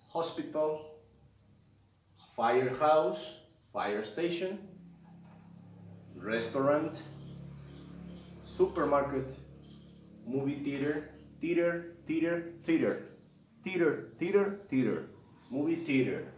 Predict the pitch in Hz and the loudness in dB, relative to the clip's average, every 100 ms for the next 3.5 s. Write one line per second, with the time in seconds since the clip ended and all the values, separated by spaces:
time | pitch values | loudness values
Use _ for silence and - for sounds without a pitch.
0 | - 113 135 151 - 170 165 165 160 - | -16 -6 -4 -4 -4 -2 -2 0 -2 -2
1 | 131 127 127 - 175 147 101 - - - | 0 2 0 0 0 2 0 -4 -14 -20
2 | - - - - - - - - 139 - | -20 -20 -20 -20 -20 -14 -10 -4 -4 -4
3 | - - 151 131 | -10 -10 -4 -4